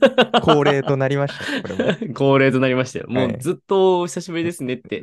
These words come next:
Speaker 1: そう。
Speaker 2: 二、三回ごとに言ってんだから。
Speaker 1: 毎、毎収録言ってるね。
Speaker 2: <laughs> 毎収録言ってますよ。
Speaker 1: <laughs> いやー、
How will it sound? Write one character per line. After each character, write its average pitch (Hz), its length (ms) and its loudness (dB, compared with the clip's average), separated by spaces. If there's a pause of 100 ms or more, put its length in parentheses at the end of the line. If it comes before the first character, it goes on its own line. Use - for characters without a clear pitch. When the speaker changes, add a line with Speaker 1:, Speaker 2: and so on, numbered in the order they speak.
Speaker 1:
そ - 80 -20
う。 - 40 -20 (200)
Speaker 2:
二、 135 140 2
三 151 260 0
回 151 300 2
ご 156 120 2
と 147 100 2
に 117 40 -2
言 87 120 -6
っ - 20 -20
て 95 80 -10
ん - 20 -16
だ 69 80 -18
か - 80 -18
ら。 - 80 -20 (160)
Speaker 1:
毎、 110 420 -2 (100)
毎 113 220 -2
収 104 240 -4
録 - 240 -6
言 - 80 -12
っ - 60 -18
て - 160 -10
る 80 100 -8
ね。 113 120 -6 (260)
Speaker 2:
<laughs> 226 340 0
毎 190 160 2
収 175 320 2
録 - 180 -2
言 - 80 -6
っ - 60 -12
て - 140 -12
ま - 100 -10
す - 120 -12
よ。 - 160 -10 (180)
Speaker 1:
<laughs> - 0 - (420)
い 117 60 -4
や 104 560 -2
ー、 123 40 -20